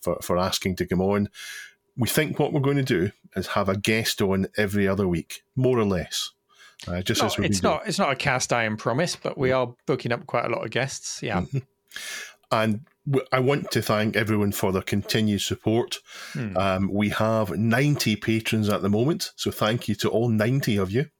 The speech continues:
Speaker 2: Yeah, no new patrons this week, but I think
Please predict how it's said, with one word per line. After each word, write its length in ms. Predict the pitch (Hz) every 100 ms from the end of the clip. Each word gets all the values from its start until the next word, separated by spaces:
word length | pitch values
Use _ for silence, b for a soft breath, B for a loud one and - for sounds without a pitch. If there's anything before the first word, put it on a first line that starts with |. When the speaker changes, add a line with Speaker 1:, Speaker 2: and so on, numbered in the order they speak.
| _ _ _
Speaker 2:
Yeah, 240 | - 107
no 180 | 98 113
new 180 | 147 180
patrons 540 | 170 143 - 131 117
this 220 | 131 107 -
week, 340 | 131 160 -
but 260 | 139 123 -
I 180 | 151 143
think 480 | - 156 156 -